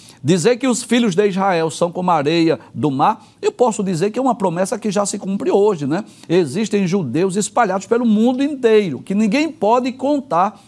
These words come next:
essa é a verdade. Agora, existem promessas que são futuras, que são escatológicas, que não vão se cumprir em nossos dias. Como essa, por exemplo, de Isaías capítulo onze,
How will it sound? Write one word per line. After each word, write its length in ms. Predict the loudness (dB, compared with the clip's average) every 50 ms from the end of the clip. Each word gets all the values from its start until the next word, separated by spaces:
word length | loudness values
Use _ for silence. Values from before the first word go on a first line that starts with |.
| _ _ _ 0
essa 320 | 0 0 0 -2 -6 -6
é 40 | -4
a 40 | -4
verdade. 420 | -4 -4 -6 -6 -8 -10 -10 -14 -18 _ _ _ _ _ _ _ _ _ _ _ _ _ _ _ _ _ _ _ _ _ _ _ _ _ _ _ -20 -20 -10 -2
Agora, 460 | 0 0 2 2 2 0 0 -2 -10 -14 _ _ _ _ _ _ _ _ _ _ _ _ _ _ _ _ _ _ _ -2
existem 440 | 0 0 2 2 0 2 2 2 0
promessas 840 | 2 2 0 0 2 0 0 0 0 0 -2 -2 -4 -4 -4 -4 -4
que 120 | -4 -2
são 240 | -2 0 0 0 -2 -2
futuras, 600 | -6 -6 -6 -4 0 0 0 2 2 0 -2 -4
que 120 | -6 -6
são 180 | -2 -2 -2 -2
escatológicas, 1300 | -2 -2 -2 -4 -2 0 0 0 2 2 2 2 0 -2 -6 -10 -14 -16 -16 -16 -16 -16 -18 -20 _ _
que 120 | 0 0
não 160 | 2 2 2 2
vão 160 | 2 2 2
se 120 | 0 -4
cumprir 500 | -2 0 0 2 2 2 2 2 0 -2 -10 -20 _ -2
em 120 | 0 0 2
nossos 380 | 2 2 0 2 0 0 2
dias. 460 | 4 4 4 4 4 2 -2 -6 -14 _ _ _ _ -20 -20 -20 _
Como 240 | 0 2 2 4 4
essa, 260 | 2 2 2 0 -2
por 200 | -2 0 0 0
exemplo, 360 | 0 0 0 0 0 0 0 0
de 120 | 2 2
Isaías 440 | 2 2 2 0 2 2 0 0 0
capítulo 480 | -4 -6 -4 -4 -8 -4 0 0 2
onze, 540 | 4 4 4 4 2 2 2 2 0 0 0